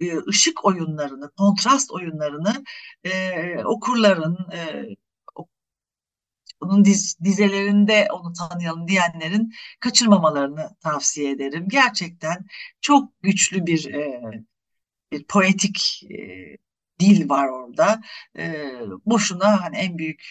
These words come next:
şairleri denmemiş. <laughs> E, onu bir, son olarak onu söylemek isterim. Bir de tabii bu angajmanı, politik, siyasal,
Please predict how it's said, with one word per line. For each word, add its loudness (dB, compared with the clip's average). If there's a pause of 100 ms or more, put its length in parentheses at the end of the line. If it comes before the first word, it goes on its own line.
(220)
şairleri 2
denmemiş. -2
<laughs> -6 (640)
E, -6
onu 2
bir, -6 (100)
son 0
olarak 4
onu -6
söylemek -6
isterim. -2 (320)
Bir 0
de 0
tabii 0
bu 4
angajmanı, 0
politik, -8 (160)
siyasal, -4